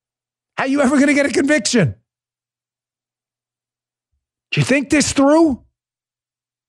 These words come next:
Will it be harder to achieve beyond a reasonable doubt when testifying agents are part of Biden's Gestapo?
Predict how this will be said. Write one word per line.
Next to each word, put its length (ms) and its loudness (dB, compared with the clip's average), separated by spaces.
Will 140 2
it 80 0
be 140 -2
harder 320 2
to 140 2
achieve 360 2
beyond 340 0
a 40 0
reasonable 400 2
doubt 360 -2
when 120 0
testifying 640 -2
agents 400 0
are 40 -2
part 220 -2
of 160 -4
Biden's 500 -2
Gestapo? 920 -2